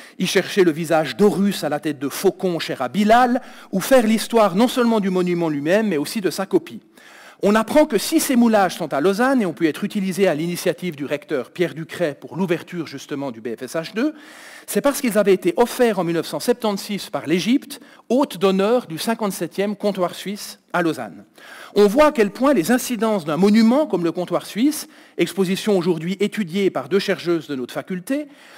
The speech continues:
peuvent être palpables à travers la pré-, la présence de tels objets. C'est aussi d'ailleurs parce que les expositions prennent aujourd'hui une place croissante en tant qu'objet de la recherche et que véhicule de communication scientifique,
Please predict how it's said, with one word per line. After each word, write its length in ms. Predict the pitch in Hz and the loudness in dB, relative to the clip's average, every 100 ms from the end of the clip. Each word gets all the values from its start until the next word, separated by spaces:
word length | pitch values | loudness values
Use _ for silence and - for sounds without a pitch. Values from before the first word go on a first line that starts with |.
| - | -6
peuvent 160 | - 226 | 0 4
être 180 | 254 - | 4 2
palpables 600 | 233 226 208 214 269 233 | 0 2 2 2 2 0
à 60 | 190 | -2
travers 360 | - 180 226 214 | 0 2 2 0
la 100 | 151 | -2
pré-, 160 | 185 | -4
la 160 | 165 165 | -2 -2
présence 320 | 185 175 233 | -2 -2 0
de 80 | 175 | 0
tels 260 | 190 170 | -2 -4
objets. 320 | 151 131 101 - - - - - - - | -4 -8 -12 -20 -20 -20 -20 -20 -20 -18
C'est 240 | - 208 220 | 0 2 2
aussi 260 | 233 - | 2 2
d'ailleurs 440 | 277 208 220 294 - | 4 4 6 4 2
parce 180 | 214 - | -4 0
que 80 | |
les 180 | 180 175 | 0 0
expositions 680 | 226 - 220 202 - 190 160 | -2 -2 -2 -2 -4 -4 -4
prennent 280 | - 254 254 | 2 4 4
aujourd'hui 360 | 214 190 185 | 4 0 -2
une 120 | 185 | -2
place 200 | 160 135 | -2 -4
croissante 640 | - 220 202 - 202 170 - | -2 0 0 0 -2 -2 -6
en 100 | 143 | -8
tant 140 | 147 156 | -6 -2
qu'objet 340 | 208 185 196 | 0 0 2
de 80 | 180 | 2
la 120 | 156 | 2
recherche 540 | 151 160 190 180 - - _ _ - | 0 -2 -2 -4 -4 -16 _ _ -10
et 80 | |
que 120 | 143 165 | -2 -2
véhicule 560 | 139 226 220 240 202 | 0 0 0 0 0
de 80 | 185 | -2
communication 580 | 170 165 175 170 147 151 | -2 -2 -2 -4 -4 -8
scientifique, 680 | 151 131 165 - 294 - | -10 -10 -6 0 -2 -2